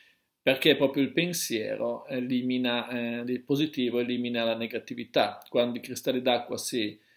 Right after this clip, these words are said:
solidificano sono in una situazione armonica. Ora, è importante quindi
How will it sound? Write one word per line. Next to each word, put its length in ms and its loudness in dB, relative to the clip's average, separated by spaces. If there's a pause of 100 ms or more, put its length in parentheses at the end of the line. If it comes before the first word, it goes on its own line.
(140)
solidificano 800 -2
sono 520 -2
in 320 -6
una 200 -4
situazione 460 -6
armonica. 640 -8 (180)
Ora, 420 6
è 100 0
importante 800 0
quindi 500 0